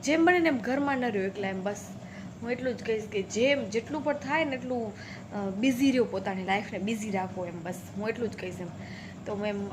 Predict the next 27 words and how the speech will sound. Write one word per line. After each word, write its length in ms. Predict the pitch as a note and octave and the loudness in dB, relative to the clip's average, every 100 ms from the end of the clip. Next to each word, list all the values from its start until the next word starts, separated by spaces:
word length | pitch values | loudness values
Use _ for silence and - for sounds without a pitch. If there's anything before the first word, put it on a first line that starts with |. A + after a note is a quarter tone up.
| G#3 | -2
મેં 240 | G#3+ B3 A3 G#3+ A#3+ | -2 0 0 -2 2
પોતાને 340 | B3 C#4 C4+ | 2 4 2
હું 120 | C4+ | 2
છે 100 | C#4+ | 2
ને 120 | D4 | 0
જલ્દી 320 | G#3+ A3 B3 A#3+ | 0 0 0 2
જેમ 220 | A#3 B3 | 0 0
બને 160 | C4+ | -2
ને 100 | C4+ | 0
એમ 100 | A#3 | -2
કાઢું 420 | G#3 G#3 A3 A#3+ A#3 | -2 4 4 4 -2
છું 100 | G#3+ | -2
એ 20 | |
વસ્તુમાંથી 600 | F#3+ G3 G3 F#3+ F#3+ F#3 - G3+ F#3 - - | -4 -6 -6 -4 -4 -8 -10 -10 -10 -10 -8
કે 420 | G3 G3 G3 F#3+ F#3 - - | -2 0 0 0 -4 -8 -6
બિઝી 260 | B3 A#3+ C#4 | -2 2 8
રહેવું 200 | C4+ B3+ | 10 10
વધારે 260 | B3 B3+ A#3 | 8 6 4
પસંદ 380 | G#3+ G#3 G3+ | 0 -2 -4
કરું 200 | F#3 F#3 | -2 -2
એમ. 80 | F3+ F3+ - - - - - - - - | -2 -4 -8 -12 -12 -12 -12 -12 -8 6
તોય 200 | D4 C#4 - G3 | 10 10 6 0
માઇન્ડ 300 | G3+ A#3 B3 | 2 2 2
ઉવા 180 | D4 | 2
જ 80 | D#4 | 2
હાલ્યો 240 | A#3+ A3+ A#3+ | 2 2 4
જાય, 200 | B3 | 2